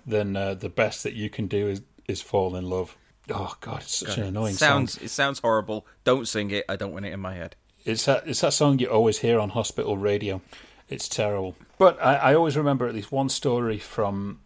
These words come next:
Speaker 1: Arthur, which is probably one of my most favourite stories.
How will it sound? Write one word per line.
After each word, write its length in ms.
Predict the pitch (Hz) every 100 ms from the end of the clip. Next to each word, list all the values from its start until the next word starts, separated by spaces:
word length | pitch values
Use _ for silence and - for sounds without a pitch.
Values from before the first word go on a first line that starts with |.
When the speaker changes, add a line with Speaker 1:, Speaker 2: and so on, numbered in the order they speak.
| -
Speaker 1:
Arthur, 440 | 101 104 98 104 90 -
which 340 | - 101 - -
is 180 | 101 90
probably 280 | - 107 107
one 160 | 98
of 60 | 95
my 120 | 92
most 340 | 92 92 - -
favourite 320 | 110 95 95
stories. 500 | - 104 95 92